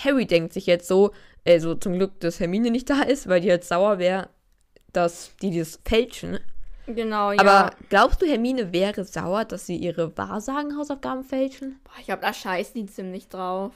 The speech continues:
Speaker 1: Weil da würde sie doch auch so sagen, ja, stimmt, ist ja auch vollkommener Schwachsinn.
Speaker 2: Ja.
Speaker 1: Also, glaub ich eigentlich nicht, Harry.
Speaker 2: Ja.
Speaker 1: Und sie sehen auch kurz Fred und George in der Ecke irgendwie.
Speaker 2: Ja, anscheinend sind sie jetzt irgendwie
Speaker 1: Ja,
Speaker 2: umgezogen,
Speaker 1: stimmt.
Speaker 2: ne?
Speaker 1: Ja, so,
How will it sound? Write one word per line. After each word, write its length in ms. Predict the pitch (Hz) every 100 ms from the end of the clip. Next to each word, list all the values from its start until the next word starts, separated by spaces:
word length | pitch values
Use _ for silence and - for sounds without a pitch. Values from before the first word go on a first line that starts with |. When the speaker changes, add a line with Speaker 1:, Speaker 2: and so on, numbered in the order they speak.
| _
Speaker 1:
Weil 100 | 196
da 120 | 208 214
würde 140 | 240
sie 120 | 226
doch 160 | 220 220
auch 140 | 214 233
so 240 | 208 196
sagen, 380 | 185 185 180 175 -
ja, 340 | 196 185 165
stimmt, 320 | - 233 214
ist 140 | - 220
ja 80 | 170
auch 80 |
vollkommener 400 | - 185 220 170
Schwachsinn. 540 | 190 185 - - 165 190
Speaker 2:
Ja. 440 | - 214 214 208 - _ _ _
Speaker 1:
Also, 440 | 165 175 170 170 - _ _ - _ _ -
glaub 200 | 226 247
ich 80 | 254
eigentlich 160 | 214 240
nicht, 240 | 202 - _ - -
Harry. 360 | 175 170 165 202 _ _ _ - - - _ -
Speaker 2:
Ja. 200 | 220 - - - - _ _ _ -
Speaker 1:
Und 400 | 196 196 185 170
sie 80 | 170
sehen 200 | 175 156
auch 180 | 156
kurz 220 | - 160 -
Fred 140 | 160
und 100 | 151
George 280 | 170 175 -
in 80 | 160
der 160 | 160 -
Ecke 240 | - 220
irgendwie. 480 | 170 175 165 165 160 -
Speaker 2:
Ja, 140 | 247
anscheinend 360 | 240 247 302 302
sind 100 | 247
sie 60 | 254
jetzt 160 | 247
irgendwie 140 | - 190
Speaker 1:
Ja, 100 | 190
Speaker 2:
umgezogen, 420 | 277 226 220 208
Speaker 1:
stimmt. 140 | 208
Speaker 2:
ne? 160 | 214 262 453 _ _
Speaker 1:
Ja, 180 | 185
so, 80 | 175